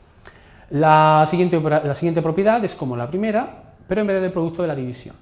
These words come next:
Si ahora estoy dividiendo dos potencias con la misma base, la base es la misma,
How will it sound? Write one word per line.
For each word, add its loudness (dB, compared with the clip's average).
Si -4
ahora 2
estoy -4
dividiendo -4
dos -10
potencias -8
con -14
la -12
misma -8
base, -8
la -2
base -2
es -6
la -4
misma, -4